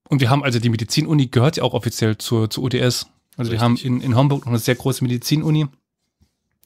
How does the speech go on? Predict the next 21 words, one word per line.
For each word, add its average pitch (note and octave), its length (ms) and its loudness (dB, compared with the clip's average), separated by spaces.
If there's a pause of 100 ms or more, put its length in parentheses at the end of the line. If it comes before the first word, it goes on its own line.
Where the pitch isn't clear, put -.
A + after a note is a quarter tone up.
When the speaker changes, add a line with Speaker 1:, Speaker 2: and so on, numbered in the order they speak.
(180)
Speaker 1:
Ähm, A2+ 360 2 (160)
Speaker 2:
Ja, A2+ 280 -8
die D2+ 80 -2
anderen F2+ 220 2
Sachen F2 220 2
nennen E2+ 120 2
Speaker 1:
also G2+ 80 0
Speaker 2:
sich G2+ 100 -4
zwar C3 120 4
Speaker 1:
Hamburg. A2 180 4
Speaker 2:
Hochschulen, F#2+ 200 0
aber F2 140 2
es - 120 0
ist - 200 0
von G2 140 -2
der F2+ 120 2 (360)
Qualität E2 480 -6
her E2+ 100 0
schon E2 360 -4
Speaker 1:
Nicht - 200 -16
Hamburg, G#2 320 -4